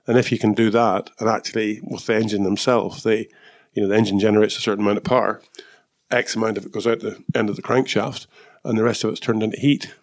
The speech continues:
And they've always pushed very hard to reduce that, that excess that's going into heat. And if you can do that, it's basically reducing friction. You reduce the heat the engine's generating, um, and then you get more out the end of the crank as well. So it's a double whammy. You,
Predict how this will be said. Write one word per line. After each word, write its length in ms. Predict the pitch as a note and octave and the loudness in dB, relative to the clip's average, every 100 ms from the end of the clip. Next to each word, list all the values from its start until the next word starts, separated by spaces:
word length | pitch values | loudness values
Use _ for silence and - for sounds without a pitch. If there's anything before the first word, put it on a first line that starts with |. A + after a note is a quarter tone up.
| _ | _
And 340 | - A#2 G#2+ A2 | -12 -6 -2 2
they've 320 | A#2 A2 - | 4 2 0
always 420 | - C3+ B2 A#2+ G#2+ | 2 4 4 -2 -2
pushed 340 | - A2+ - | -2 -2 -2
very 220 | G#2 G#2+ | -2 -2
hard 320 | F#2+ G#2+ G2 | 0 0 -2
to 140 | - G2 | -4 -6
reduce 320 | G2 F2+ - | -4 -6 -6
that, 320 | A2+ - - _ _ _ _ _ | -6 -6 -12 _ _ _ _ _
that 220 | - A2 - | -10 -8 -6
excess 420 | A2+ - A2 - | -6 -4 -6 -6
that's 120 | F2 | -8
going 180 | G#2+ G2+ | -4 -2
into 180 | G2+ F2 | -2 -6
heat. 340 | A#2 B2 - | -8 -8 -6
And 100 | G2+ | -10
if 100 | - | -8
you 60 | A2 | -4
can 100 | A2+ | 2
do 160 | B2 | 2
that, 220 | G#2 G2 - | 2 -2 -6
it's 180 | - _ - | -20 _ -2
basically 260 | B2 G2+ | -2 -2
reducing 320 | F#2 G2 F#2+ | -6 -6 -8
friction. 420 | E2+ A2+ - C3+ _ _ _ _ - _ _ | -4 -4 -2 -4 _ _ _ _ -20 _ _
You 100 | - | -10
reduce 260 | G2 A#2 - | -4 -4 -6
the 80 | G2+ | -6
heat 300 | C3+ - - | -6 -6 -6
the 80 | |
engine's 280 | G#2 F#2 F#2 | -4 -4 -8
generating, 720 | - - A2 A#2 F#2+ - - - _ _ - | -10 -2 2 4 2 -2 -8 -10 _ _ -16
um, 500 | F#2+ G2+ G#2 G#2 - _ _ - | -8 -6 -6 -8 -14 _ _ -10
and 100 | G#2+ | -2
then 80 | A2+ | 0
you 60 | A2+ | 0
get 100 | B2 | 0
more 220 | A#2 A#2+ | 0 0
out 80 | G#2+ | -2
the 80 | |
end 100 | A2+ | -4
of 80 | A2+ | -4
the 60 | G#2+ | -2
crank 240 | B2+ B2 | 0 0
as 80 | A#2 | 0
well. 220 | C#3 D#3+ | -2 -2
So 280 | - G#2 G#2 _ _ | -6 -6 -6 _ _
it's 100 | - | -12
a 60 | G#2+ | -2
double 240 | A2+ G#2 | 0 2
whammy. 320 | B2 C3+ F2+ | 2 2 -2
You, 180 | G2+ G#2+ | -6 -10